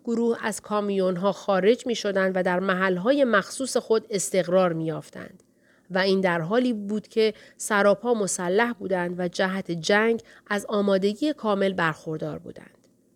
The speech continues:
خانواده‌هایی که بچه‌هایشان در پایتخت مشغول درس خواندن بودند و یا یکی از اعضایشان مشغول به کار بود،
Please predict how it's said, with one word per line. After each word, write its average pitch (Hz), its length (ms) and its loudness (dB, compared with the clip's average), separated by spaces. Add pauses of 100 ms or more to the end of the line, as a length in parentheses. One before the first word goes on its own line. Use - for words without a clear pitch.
(760)
خانواده‌هایی 285 840 6
که 285 140 -2
بچه‌هایشان 220 800 -2
در 196 180 2
پایتخت 220 640 -4
مشغول 214 460 0
درس 175 320 2
خواندن 202 440 0
بودند 175 440 -8 (320)
و 202 120 6
یا 220 180 10
یکی 233 340 0
از 226 200 0
اعضایشان 208 720 0 (280)
مشغول 202 480 2
به 185 140 4
کار 175 300 2
بود، 220 340 -2